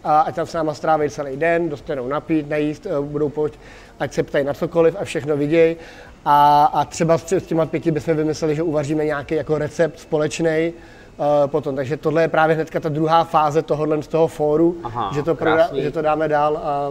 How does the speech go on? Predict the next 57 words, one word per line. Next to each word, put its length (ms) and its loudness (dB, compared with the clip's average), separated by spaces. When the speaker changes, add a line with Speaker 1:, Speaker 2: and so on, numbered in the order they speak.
Speaker 2:
To 60 -8
je, 60 0
Speaker 1:
přerušíme 300 0
to. 60 -6
Speaker 2:
vidíš, 240 -10
jo, 80 -4
jako, 480 -10
jak 160 -18
se 80 -14
člověk 220 -12
nemá 240 -10
připravovat 480 -2
na 80 -6
to, 140 -10
co 120 -10
se 140 -12
bude 160 -6
ptát, 320 2
že 60 2
se 80 4
to 140 2
všechno 340 4
vyvíjí. 320 6
A 60 2
tím 240 6
je, 220 -2
a 100 0
tím 180 0
je 120 2
teda 220 4
jste 160 -2
navedli 400 2
na, 120 -2
na 80 0
jedno 220 -2
téma. 440 -2
Eh, 300 0
sleduje 640 0
nás 380 -4
někdo, 280 -2
kdo 140 -2
pivo 260 -4
nevaří 440 0
a 100 -6
řekne 260 -8
si: 140 -6
„Tyjo, 320 -2
tadyhle 300 0
Adam 520 -2
s 80 -18
Martinem 420 -4
pustí 320 -8
teda 180 -8
recept, 440 -8
já 140 0
to 120 -4
chci. 300 -8